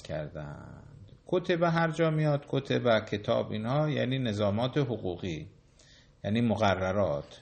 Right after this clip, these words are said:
کتب نوشته شد یعنی تثبیت شد، یعنی این قانون ابلاغ شد بر اینها. کتاب که گفته می‌شه یعنی مجموعه مقررات، مجموعه قوانین لازم الاجرا که از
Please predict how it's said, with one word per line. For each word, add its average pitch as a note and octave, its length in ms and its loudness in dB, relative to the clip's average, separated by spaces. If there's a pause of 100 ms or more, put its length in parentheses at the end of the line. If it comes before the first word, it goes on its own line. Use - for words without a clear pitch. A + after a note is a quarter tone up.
(140)
کتب A2 640 0 (480)
نوشته G#2 400 -2
شد D#2+ 280 2
یعنی B2+ 220 4
تثبیت A2 760 0
شد، E2 420 -6 (100)
یعنی F#2 240 -4
این A2+ 200 -4
قانون A#2 760 2 (580)
ابلاغ G#2+ 540 8
شد - 300 -6
بر E2+ 160 -2
اینها. D#2 800 -8 (1600)
کتاب C3 560 4
که G#2+ 80 0
گفته G2+ 400 -2
می‌شه G#2 420 2
یعنی B2 240 4
مجموعه G2+ 520 0
مقررات، F2 960 -4
مجموعه F#2+ 760 -6 (600)
قوانین F#2+ 480 -2
لازم F2+ 460 -4
الاجرا F2 480 -6
که G2+ 140 -6
از E2 100 -4